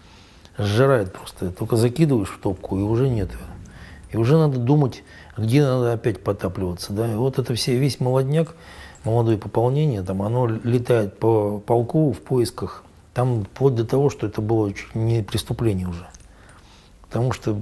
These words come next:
страшнее дедушки и сержанта в палатке нету.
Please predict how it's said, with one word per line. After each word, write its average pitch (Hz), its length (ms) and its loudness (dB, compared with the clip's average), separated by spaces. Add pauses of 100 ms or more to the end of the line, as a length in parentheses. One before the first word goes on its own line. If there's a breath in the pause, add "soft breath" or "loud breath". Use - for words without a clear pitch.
(500)
страшнее 151 680 4 (420 loud breath)
дедушки 139 420 2
и 127 240 2
сержанта 143 760 0 (280)
в - 20 -20
палатке 143 440 2
нету. 92 380 -4